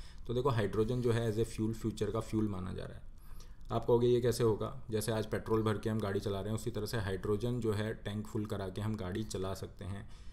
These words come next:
क्या इसकी पॉसिबिलिटी है? क्योंकि देखो हाइड्रोजन सबसे ज़्यादा मिलने वाला एक एलिमेंट है। आज आप देखोगे जो भी हमारा सूरज है,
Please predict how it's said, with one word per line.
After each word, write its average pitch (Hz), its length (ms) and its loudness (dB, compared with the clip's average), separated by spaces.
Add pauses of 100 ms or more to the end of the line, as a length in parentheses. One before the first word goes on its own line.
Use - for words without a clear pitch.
(220)
क्या 127 100 2
इसकी 127 180 0
पॉसिबिलिटी 113 560 0
है? 110 140 -2
क्योंकि 113 200 -4
देखो 131 180 0
हाइड्रोजन 110 460 0
सबसे 127 360 -2
ज़्यादा 120 220 2
मिलने 107 260 2
वाला 104 220 -2
एक 101 300 -4
एलिमेंट 92 400 -4
है। - 60 -6
आज 110 140 0
आप 120 100 2
देखोगे 113 360 2
जो 113 160 0
भी 113 140 2
हमारा 107 240 0
सूरज 98 400 -2
है, 98 340 -4